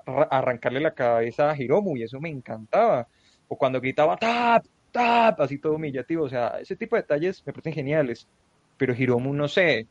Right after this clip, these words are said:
me desinflé un poquito con él, porque yo le tengo muy, muy grande estima a él, es uno de mis luchadores favoritos, y me pareció,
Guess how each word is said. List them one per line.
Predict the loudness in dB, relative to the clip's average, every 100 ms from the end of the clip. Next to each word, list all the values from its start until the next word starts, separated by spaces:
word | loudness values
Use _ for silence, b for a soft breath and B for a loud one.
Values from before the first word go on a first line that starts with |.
| -10
me | -8
desinflé | -4 -6 -4 -4
un |
poquito | -4 -4 -2
con | 0
él, | 0 0
porque | -4 0
yo | 0
le | 0
tengo | -2 -2 -2
muy, | -2 -2 -2 -4 -8 b b _
muy | 2 4 4 4 2 0
grande | 4 4 4
estima | -2 -2 -2 2
a | 2
él, | 2
es | -2
uno | -4
de |
mis | -4
luchadores | -4 0 0 0
favoritos, | -2 -2 -4 -6 -10
y | -12
me | -14
pareció, | -10 -10 -6 -6 -6